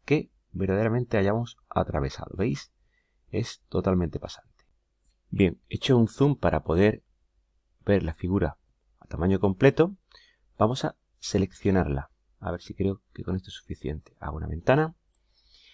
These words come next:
¿Veis? Con este color azulito y punteado, pues botón de la derecha y creamos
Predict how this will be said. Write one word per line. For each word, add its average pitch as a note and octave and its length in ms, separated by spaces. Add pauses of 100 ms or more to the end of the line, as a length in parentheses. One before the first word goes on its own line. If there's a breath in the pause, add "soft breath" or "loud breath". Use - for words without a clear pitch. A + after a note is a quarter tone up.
(440 soft breath)
¿Veis? A#2 420
Con F#2+ 180
este G2 200
color F2+ 220
azulito F#2 400
y F2+ 60
punteado, A#2+ 560
pues - 320
botón E2+ 300
de D2+ 80
la D2+ 80
derecha C#3+ 500 (180)
y C#3+ 160
creamos D3 640